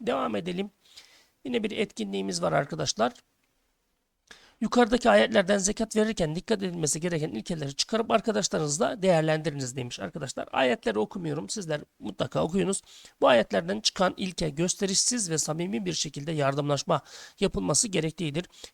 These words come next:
Yardım edilen kişilere karşı başa kalkma ve gönül kırma gibi davranışlardan kaçınılmalı. Yardımlaşma Allah rızası için yapılmalıdır şeklinde arkadaşlar ilkeler çıkarıp paylaşabiliriz. Evet, devam edelim arkadaşlar.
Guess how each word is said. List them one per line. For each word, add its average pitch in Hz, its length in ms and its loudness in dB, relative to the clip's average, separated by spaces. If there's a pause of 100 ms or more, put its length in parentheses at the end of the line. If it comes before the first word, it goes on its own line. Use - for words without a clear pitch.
Yardım 220 340 2
edilen 147 340 0
kişilere 190 420 2
karşı 139 500 -4
başa 135 240 0
kalkma 208 480 -2
ve 160 60 -2
gönül 170 340 -4
kırma 208 280 -2
gibi 165 320 -4
davranışlardan 156 640 0
kaçınılmalı. 233 640 2 (400)
Yardımlaşma 220 880 2
Allah 175 380 0
rızası 135 460 -2
için 240 460 -4 (260)
yapılmalıdır 165 760 0 (240)
şeklinde 156 520 -2
arkadaşlar 185 560 -4
ilkeler 143 480 -6
çıkarıp - 600 -2 (760)
paylaşabiliriz. 143 1120 -2 (640)
Evet, - 240 -4
devam 277 240 0
edelim 202 260 -2
arkadaşlar. 190 640 -2